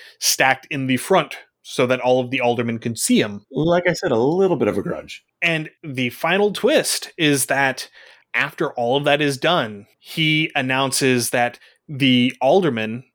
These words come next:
Speaker 1: who were in his camp the entire time were to be granted protection and allowed to leave.
Speaker 2: Okay.
Speaker 1: Yeah, that was what it was. He made them watch,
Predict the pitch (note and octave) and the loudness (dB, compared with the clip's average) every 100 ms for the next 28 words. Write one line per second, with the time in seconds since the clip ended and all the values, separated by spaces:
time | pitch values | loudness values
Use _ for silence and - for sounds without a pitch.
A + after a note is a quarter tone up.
0 | _ D3+ C3 B2+ D3 F3+ F3+ F#3 - G3 | _ 0 2 2 0 -2 0 0 0 0
1 | G3 - D#3 D#3 - D#3 F3 E3 F3 E3+ | 0 0 0 0 -2 -2 -2 -2 -2 -2
2 | G#2+ G2+ G#2+ - C#3 B2+ C3 A2+ A#2 B2+ | -2 -8 -14 -2 0 0 -2 -2 -2 0
3 | C#3 E3 D#3+ E3 D3 - D3 - E3+ - | 0 -2 -2 -2 -2 -2 -4 -2 -4 -2
4 | - D3 C#3+ - - _ - D#3 D#3 D3 | -2 -2 -4 -8 -20 _ -4 -4 -2 -2
5 | B2+ A2+ A#2+ - B2 G#2+ G2+ - - _ | 0 0 -2 -4 -6 -6 -10 -16 -20 _
6 | _ _ - B2 G3+ G3 - _ D#3+ C3 | _ _ -2 2 2 0 -8 _ -4 -4
7 | - - C#3+ F3 E3 D#3+ D3+ D3 C#3+ B2+ | -4 -2 0 2 2 2 0 0 0 0
8 | A2 - C#3+ C3+ B2+ B2+ C#3+ F3 D#3 D3+ | 0 -2 -2 -2 -2 -2 0 0 -2 -2
9 | D3 C3 B2+ B2+ A2+ - - - - | -2 -2 0 0 0 -2 -2 -2 -4